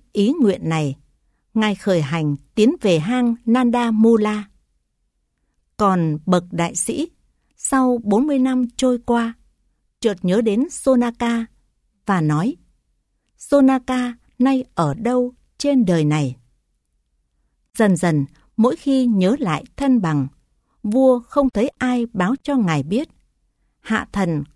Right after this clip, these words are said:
có thấy vị ấy, hạ thần có nghe nói đến vị ấy.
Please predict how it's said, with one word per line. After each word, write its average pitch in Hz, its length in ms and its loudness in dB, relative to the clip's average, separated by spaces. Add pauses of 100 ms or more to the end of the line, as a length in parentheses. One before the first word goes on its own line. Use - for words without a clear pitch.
có 208 220 -2
thấy 247 320 -2
vị 185 200 -2 (100)
ấy, 208 280 -4 (580)
hạ 214 300 -4
thần 165 280 -2 (180)
có 185 120 0
nghe 269 320 0
nói 196 260 0
đến 214 220 0 (160)
vị 175 280 -2
ấy. 185 260 -6